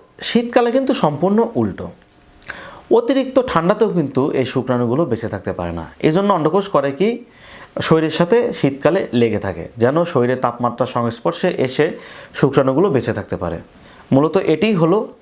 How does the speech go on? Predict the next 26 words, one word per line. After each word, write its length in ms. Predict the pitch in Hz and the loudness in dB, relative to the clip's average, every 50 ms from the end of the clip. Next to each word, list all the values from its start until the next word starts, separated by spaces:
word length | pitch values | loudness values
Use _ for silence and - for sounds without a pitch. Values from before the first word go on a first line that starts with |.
| _ _ _ - | _ _ _ -4
আসল 300 | - 110 110 - 139 123 | -4 -2 0 0 0 0
কারণ। 320 | - - 90 85 85 85 85 - _ _ _ _ _ - - - - - - - - - - | 0 -2 -4 -4 -6 -8 -10 -14 _ _ _ _ _ -20 -20 -20 -20 -16 -16 -16 -8 -2 0
তো 100 | 147 151 | 2 2
প্রিয় 160 | 160 180 185 | 4 2 2
দর্শক, 360 | 196 190 190 - 214 220 220 - - - - - - - | 2 2 2 2 0 0 0 -6 -12 -20 -20 -10 -4 0
যাদের 340 | 117 127 143 160 185 185 185 | 2 4 4 4 2 0 0
মাঝে 440 | 175 165 156 156 151 156 143 175 170 | 2 2 4 4 4 2 2 0 0
এরকম 340 | 165 160 156 165 165 156 151 | 0 0 0 -2 -4 -4 -2
প্রশ্ন 320 | 160 160 160 - - 175 | -2 -4 -2 -2 -2 -2
উদয় 340 | 175 165 143 139 151 151 147 | 0 0 2 2 2 2 2
হতো, 380 | 143 165 160 - 180 180 - - | 0 -2 -2 0 0 0 0 0
আজকের 380 | - 120 120 - - 143 131 | -2 -4 -4 -4 -4 -4 -4
ভিডিও 280 | 117 123 139 139 165 156 | -2 -2 -2 0 0 0
দ্বারা 340 | 135 135 135 151 165 - - - | 0 0 -2 -2 -4 -6 -6 -8
আপনারা 320 | 120 - 117 120 120 135 | -8 -8 -6 -6 -6 -6
কিন্তু 420 | 131 143 131 123 120 - 160 185 | -6 -6 -6 -6 -2 0 0 2
দুশ্চিন্তামুক্ত 680 | 180 - 110 - - 107 98 92 98 95 95 90 - - | 2 0 -4 -4 -4 -4 -4 -2 -2 -2 -2 -4 -6 -6
হলেন। 240 | 85 95 92 85 - - - - _ _ - - - - - - - - - - - - - - - - | -4 -4 -4 -4 -6 -8 -12 -18 _ _ -20 -20 -20 -20 -20 -18 -16 -16 -16 -18 -18 -20 -20 -6 0 2
তো 400 | 160 156 147 139 165 202 - - | 2 2 2 2 0 0 -2 -2
ভিডিওটি 320 | 127 135 143 165 165 180 | 0 2 2 2 2 2
ভালো 220 | 165 135 131 151 170 | 2 2 0 0 0
লাগলে 340 | 180 175 175 175 185 - - | 0 0 0 0 0 0 0
অবশ্যই 380 | 151 135 131 151 - - 165 | 0 0 -2 -2 -2 -4 -6
চ্যানেলটি 300 | - - 139 143 143 165 | -4 -4 -4 -4 -4 -6
সাবস্ক্রাইব 440 | 156 - 139 131 - - 190 185 185 185 | -6 -4 -6 -6 -4 -2 -2 -2 0 0
করবেন 340 | 185 170 165 185 196 196 | -2 0 0 0 0 -2